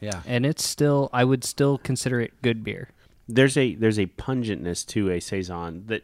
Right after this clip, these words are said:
Speaker 3: other beers don't have.
Speaker 1: Yeah, that
Speaker 2: Mm-hmm.
Speaker 1: earthiness.
Speaker 3: Yes.
Speaker 1: Yeah.
Speaker 2: That,
Speaker 3: That
Speaker 2: or it reminds me of perfume sometimes.
Speaker 3: Sometimes.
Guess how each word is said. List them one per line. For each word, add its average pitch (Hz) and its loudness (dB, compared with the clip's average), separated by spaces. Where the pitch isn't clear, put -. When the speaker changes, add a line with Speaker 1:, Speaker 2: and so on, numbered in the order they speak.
Speaker 3:
other 120 -2
beers 104 -2
don't 90 -8
have. 76 -12
Speaker 1:
Yeah, 123 2
that 107 2
Speaker 2:
Mm-hmm. 113 -2
Speaker 1:
earthiness. 92 -8
Speaker 3:
Yes. 101 -2
Speaker 1:
Yeah. 95 -2
Speaker 2:
That, 139 4
Speaker 3:
That 165 2
Speaker 2:
or 131 4
it - -6
reminds 135 -2
me 180 -2
of 123 -6
perfume 113 -6
sometimes. - -8
Speaker 3:
Sometimes. 92 -4